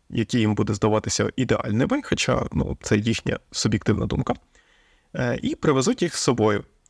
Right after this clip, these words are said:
Е, і вони будуть їх плодити. І от це уже порода в сучасному сенсі. Тобто вони взяли кількох собак, оголосили, що от це базенджі, да,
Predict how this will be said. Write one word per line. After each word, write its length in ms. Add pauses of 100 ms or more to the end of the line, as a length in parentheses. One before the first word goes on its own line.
(580)
Е, 240
і 200
вони 260
будуть 380
їх 280 (1400)
плодити. 420 (200)
І 80
от 200
це 280
уже 300
порода 480
в 80
сучасному 640
сенсі. 400 (460)
Тобто 480 (120)
вони 240
взяли 400
кількох 380
собак, 520
оголосили, 600
що 240
от 160
це 260 (120)
базенджі, 540 (800)
да, 280